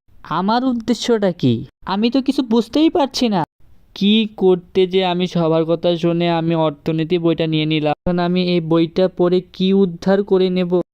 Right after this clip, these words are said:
আমি কিছু বুঝতেই পারছি না। আমি ব্রেকআপ করার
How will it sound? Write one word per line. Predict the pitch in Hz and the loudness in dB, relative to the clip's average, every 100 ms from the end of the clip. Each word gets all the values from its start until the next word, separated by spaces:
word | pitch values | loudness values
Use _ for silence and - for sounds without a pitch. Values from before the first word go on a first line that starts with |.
| - - | -20 -12
আমি | - 170 175 | -6 -2 0
কিছু | 175 175 | 0 -2
বুঝতেই | 160 165 - 175 | 0 -2 0 -2
পারছি | 165 160 156 - 143 | 0 -2 -2 -4 -6
না। | 143 - _ _ _ _ - | -8 -12 _ _ _ _ -4
আমি | 175 196 | 0 2
ব্রেকআপ | 151 147 190 - | 2 0 -4 -4
করার | 196 196 | -2 -2